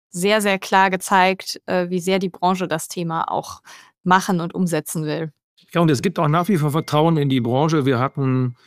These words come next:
Speaker 2: gestern auch zwei Finanzinvestoren mit an Bord, die aus ihrer Warte berichtet haben. Die übrigens auch,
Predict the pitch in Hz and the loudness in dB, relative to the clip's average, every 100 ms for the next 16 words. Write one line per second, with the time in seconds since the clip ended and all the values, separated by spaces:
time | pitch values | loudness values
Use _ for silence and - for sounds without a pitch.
0 | _ _ - 151 - 160 143 123 - 143 | _ _ -6 -6 -2 -2 0 -4 -2 0
1 | 131 131 139 170 196 175 180 - 170 175 | 0 0 -2 -2 0 0 -2 -2 0 0
2 | 165 165 160 151 143 139 143 - 143 139 | 0 -2 -2 -2 -2 -2 -4 -6 -4 0
3 | 131 135 143 139 131 135 139 - 170 170 | 2 0 0 0 0 0 -2 0 0 0
4 | 127 120 117 127 117 120 - 123 - 107 | 0 0 0 -2 -2 -4 -4 -10 -6 -8
5 | 104 107 202 226 170 165 - 131 196 208 | -8 -8 -6 -2 0 -2 -2 0 0 -2